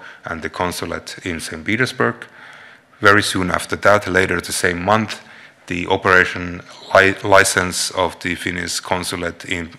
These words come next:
Murmansk at the very north and Petrozavodsk in the east were terminated. Two days after that, I believe, or, or three days after that, Finland expelled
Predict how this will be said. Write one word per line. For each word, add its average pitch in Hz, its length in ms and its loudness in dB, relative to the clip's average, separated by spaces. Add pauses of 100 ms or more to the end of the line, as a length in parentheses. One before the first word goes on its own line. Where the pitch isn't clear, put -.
(120)
Murmansk 95 720 -4
at - 200 -8
the 82 360 -4 (380)
very 82 220 -4
north 92 380 0
and 90 200 0
Petrozavodsk 90 800 0
in 85 120 -4
the - 80 -12
east 95 300 2 (440)
were 85 440 4 (240)
terminated. 107 600 2 (1040)
Two 123 180 4
days 92 400 2 (120)
after - 260 0
that, 82 280 -2
I 85 80 2
believe, 95 340 -2
or, 87 240 2
or 87 120 -2
three 98 220 -6
days 90 260 -2
after 85 220 -4
that, 98 380 0 (300)
Finland 98 500 0
expelled 90 640 0